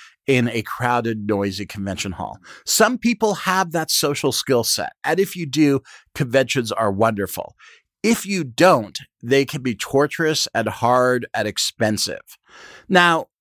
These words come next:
once you're at the level where you are producing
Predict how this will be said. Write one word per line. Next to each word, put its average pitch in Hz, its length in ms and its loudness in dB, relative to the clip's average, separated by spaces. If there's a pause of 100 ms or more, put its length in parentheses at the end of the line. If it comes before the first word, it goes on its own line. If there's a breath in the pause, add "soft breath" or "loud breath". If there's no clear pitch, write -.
(140)
once 226 580 0 (100)
you're 165 280 2
at 160 180 0
the 151 80 -2
level 113 540 -2 (420)
where 151 180 4
you 147 220 2
are 165 340 2
producing 135 920 -4